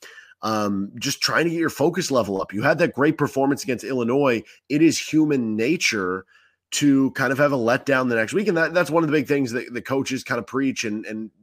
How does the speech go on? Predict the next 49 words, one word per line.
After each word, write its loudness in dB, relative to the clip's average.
that's -8
one -2
of -6
the -4
biggest -2
jobs 0
that -16
they -6
kind -10
of -10
have 0
in -4
having 0
to -2
overcome 0
that 2
sort 0
of -4
stuff. 0
And -4
that -4
was -8
disappointing -6
that -4
didn't -8
happen -4
for -6
Kansas. -6
Um, -6
but 2
that -2
is 0
something -4
that -2
is -2
human 0
nature. -4
You -2
come -4
off -2
a -2
great 2
performance, -4
you, -2
you -4
think -6
you're 6
all 6
this, 0